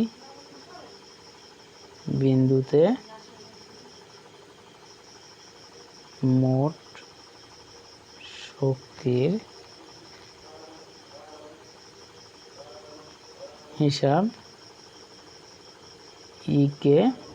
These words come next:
প্লাস ইপি equal half into এমভি স্কয়ার প্লাস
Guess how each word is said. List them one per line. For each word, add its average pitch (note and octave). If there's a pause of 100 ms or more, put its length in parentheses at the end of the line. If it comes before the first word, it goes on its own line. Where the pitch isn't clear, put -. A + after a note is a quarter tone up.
(140)
প্লাস C3+ (920)
ইপি C3+ (1300)
equal C3 (480)
half C3 (160)
into D3+ (1120)
এমভি C#3+ (200)
স্কয়ার E3 (260)
প্লাস C#3